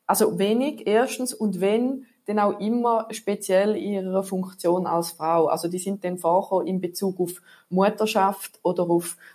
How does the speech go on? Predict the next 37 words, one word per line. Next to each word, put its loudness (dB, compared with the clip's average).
die 0
Zukunft 2
ist 0
weiblich 4
oder 4
irgendwie, 4
sie 2
wollen, 4
äh, 4
Kind 2
und 2
Karrieren 4
und -2
so. 4
Das, 4
und 4
ich 4
finde, 2
das 4
ist -2
gar 6
nicht 4
jetzt, 2
um 4
das 2
als 2
Vorwurf 2
formulieren, 4
sondern 0
ich -6
finde, -4
das 4
ist -8
interessant, 0
wie 2
man 2
wirklich 0